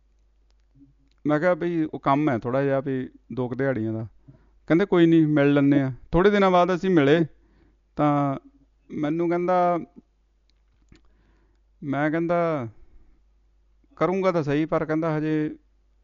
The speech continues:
ਅੱਠ ਕੁ ਮਹੀਨੇ ਠਹਿਰ ਲਾ।" ਮੈਂ ਕਿਹਾ, "ਅੱਠ ਮਹੀਨੇ ਠਹਿਰ ਲਾ?"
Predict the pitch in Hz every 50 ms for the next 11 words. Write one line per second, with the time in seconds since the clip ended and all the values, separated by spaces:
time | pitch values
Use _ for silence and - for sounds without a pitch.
0 | - - 180 - - - - 233 214 208 196 170 156 147 - 120 107 107 123 123
1 | 117 107 101 - - - - _ _ _ _ _ _ _ _ _ _ _ _ _
2 | _ _ _ _ _ _ _ _ 123 117 110 113 107 104 104 98 120 135 - -
3 | 120 - - - 120 127 139 131 120 110 104 - 107 113 120 131 127 117 113 139